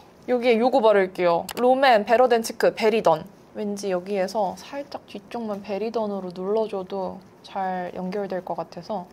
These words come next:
아예 웜하게 갈까 했는데 요 살짝 모브로 눌러줘도 재밌을 것 같아요. 치크는 요 정도로 할게요. 이제 에뛰드 페이스 브라이트너 포셸린 컬러 쓸 거예요.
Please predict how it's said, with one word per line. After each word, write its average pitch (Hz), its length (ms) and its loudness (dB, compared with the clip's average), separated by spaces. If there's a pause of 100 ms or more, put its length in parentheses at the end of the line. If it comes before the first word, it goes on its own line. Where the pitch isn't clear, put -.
(340)
아예 196 200 2
웜하게 214 520 4
갈까 180 300 2
했는데 196 640 -2 (440)
요 226 500 -8
살짝 285 520 -4
모브로 214 480 0
눌러줘도 202 540 -2
재밌을 190 360 -8
것 - 140 -6
같아요. - 300 -10 (180)
치크는 349 760 -4
요 226 120 -2
정도로 214 420 -4
할게요. 190 420 -6 (220)
이제 220 200 2
에뛰드 294 420 2
페이스 453 440 4
브라이트너 233 680 4
포셸린 381 480 4
컬러 175 400 6
쓸 226 260 0
거예요. 185 760 6